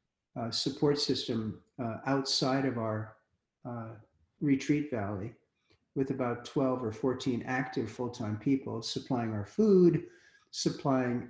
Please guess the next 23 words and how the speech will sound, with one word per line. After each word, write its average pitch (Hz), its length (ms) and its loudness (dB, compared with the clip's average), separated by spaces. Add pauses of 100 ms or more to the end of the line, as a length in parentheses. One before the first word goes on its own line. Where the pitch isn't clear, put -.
anything 185 540 8
was, 123 260 0
that 131 160 -2
was 127 180 0
necessary 117 600 0
to 117 140 -8
sustain 113 760 -4
this 107 380 -6
amazing 120 480 -2
thing. 110 400 -6 (960)
Uh, 117 420 -4
Geshe 151 320 4
Michael 127 600 0
was, - 540 -2 (200)
you 135 100 0
know, 110 420 -2 (200)
fundraising 127 720 2
to 123 100 -8
keep 131 220 -4
us, - 440 -4 (640)
you - 80 -6
know, 110 220 -6 (300)
afloat. 127 540 -2